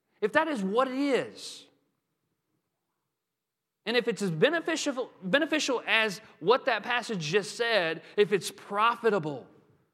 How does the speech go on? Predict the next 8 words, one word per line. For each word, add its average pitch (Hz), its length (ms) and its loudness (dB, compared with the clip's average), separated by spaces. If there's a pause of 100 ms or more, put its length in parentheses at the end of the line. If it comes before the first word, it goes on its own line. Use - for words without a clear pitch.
(160)
for 175 140 0
all 269 280 4
those 269 320 2
things, 202 520 0
if 190 140 -2
that 240 180 2
is 233 140 -4
true, 190 560 0